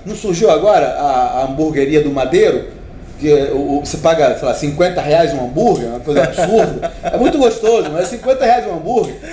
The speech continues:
Speaker 1: é um modelo de negócio diferente, ele não concorre com o McDonald's. É outro modelo, mas é o mesmo produto.
Speaker 2: É,
Speaker 1: Ou produto
Speaker 2: verdade.
Speaker 1: semelhante, não é tão difícil, né?
Speaker 2: Verdade, <laughs> verdade, verdade. E me fala uma coisa, o que você acha que agora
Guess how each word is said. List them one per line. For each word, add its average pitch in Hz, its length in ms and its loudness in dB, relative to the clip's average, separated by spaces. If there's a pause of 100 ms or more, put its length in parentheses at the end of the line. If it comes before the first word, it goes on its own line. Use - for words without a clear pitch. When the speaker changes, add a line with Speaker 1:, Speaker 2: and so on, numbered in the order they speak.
(160)
Speaker 1:
é 277 80 2
um 330 80 4
modelo 320 360 0
de 294 100 -6
negócio 277 380 0
diferente, 254 480 -2
ele 285 80 -4
não 294 80 -2
concorre 262 460 0
com 220 100 -6
o - 100 -6
McDonald's. 104 540 -6 (360)
É 233 80 4
outro 285 320 2
modelo, 233 640 0
mas 190 160 2
é - 20 6
o 240 60 2
mesmo 240 160 -2
produto. 220 460 -4 (580)
Speaker 2:
É, 175 140 0
Speaker 1:
Ou 170 180 0
produto - 80 -2
Speaker 2:
verdade. 160 220 2
Speaker 1:
semelhante, 165 500 2
não 151 100 -10
é - 60 -10
tão 160 120 -8
difícil, 127 320 -8
né? 120 60 -6 (120)
Speaker 2:
Verdade, 135 420 2
<laughs> - 80 -4
verdade, 120 420 2
verdade. 123 440 -6 (1400)
E 165 60 -4
me 175 100 2
fala 190 200 2
uma 190 80 -2
coisa, 143 360 0 (280)
o 208 80 -10
que - 160 -12
você 220 300 -2
acha 214 180 -2
que - 100 -4
agora 131 460 2